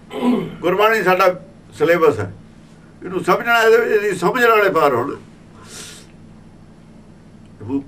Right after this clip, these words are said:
ਮੁਕਤੀ ਦਾ ਮਾਰਗ ਇਹ ਹੈ, ਸੁਣਨਾ ਔਰ ਮੰਨਣਾ। ਗੁਰਬਾਣੀ ਸੁਣਨੀ ਮੰਨਣੀ ਹੈ, ਮਾਲਾ ਦੀ ਲੋੜ ਕੀ ਹੈ?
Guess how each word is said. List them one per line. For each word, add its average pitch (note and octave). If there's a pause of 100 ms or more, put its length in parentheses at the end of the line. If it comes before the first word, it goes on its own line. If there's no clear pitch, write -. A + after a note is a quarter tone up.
ਮੁਕਤੀ C#3+
ਦਾ G#3
ਮਾਰਗ F#3
ਇਹ A#3+
ਹੈ, F3+ (1600)
ਸੁਣਨਾ A3
ਔਰ G3
ਮੰਨਣਾ। E3 (1300)
ਗੁਰਬਾਣੀ G#3
ਸੁਣਨੀ A3
ਮੰਨਣੀ G#3+
ਹੈ, A#3+
ਮਾਲਾ G#3+
ਦੀ G#3
ਲੋੜ G3
ਕੀ E3
ਹੈ? D3+